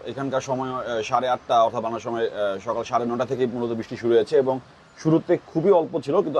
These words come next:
আস্তে আস্তে এটা বাড়ে এবং, আহ, মাত্রাটা বেশ খানিকটা ছিল এবং প্রায় বিশ মিনিটের মতো কিংবা তার থেকে একটু বেশি পঁচিশ মিনিটের মতো বৃষ্টি হয়েছে। এবং এখন আসলে যেই পরিস্থিতি দাঁড়িয়েছে যে এখন থেকেও যেই, আহ, ম্যাচ,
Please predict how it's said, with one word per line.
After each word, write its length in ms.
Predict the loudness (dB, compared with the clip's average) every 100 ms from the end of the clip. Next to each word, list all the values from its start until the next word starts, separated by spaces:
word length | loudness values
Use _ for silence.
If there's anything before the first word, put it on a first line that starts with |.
| -4
আস্তে 280 | -6 2 2
আস্তে 180 | 2
এটা 120 | -2 0
বাড়ে 300 | 2 2 0
এবং, 340 | -4 -6 -6
আহ, 100 | -6
মাত্রাটা 680 | -4 -4 -4 -4 0 2 2
বেশ 360 | 2 2 0
খানিকটা 300 | -8 -6 -4
ছিল 220 | -2 0 2
এবং 280 | 2 -2 -4 -14 _ _
প্রায় 420 | 2 4 6 4 2 -4 -14 -2
বিশ 160 | -2 -2 -14 -10
মিনিটের 440 | -4 -2 0 2 2
মতো 480 | 0 4 4 4 -2
কিংবা 200 | -4 -4
তার 120 | -2 -2
থেকে 120 | -4
একটু 80 | -4
বেশি 200 | -4 -4
পঁচিশ 260 | -8 -8 -6
মিনিটের 200 | 0 0
মতো 200 | 2 -2
বৃষ্টি 300 | -2 -4 0
হয়েছে। 320 | 0 0 -4 -8 -20 -20 _ -8
এবং 420 | -2 2 4 2 -2
এখন 420 | -2 0 0 0
আসলে 540 | 0 2 4 4 2
যেই 180 | 2 2
পরিস্থিতি 340 | 0 -6 -4 0
দাঁড়িয়েছে 460 | 0 0 -2 -2
যে 300 | 2 4 2 -2
এখন 340 | -2 -2 -2
থেকেও 260 | -2 2 4
যেই, 280 | 4 4 2
আহ, 200 | -8 -6
ম্যাচ, 200 | -8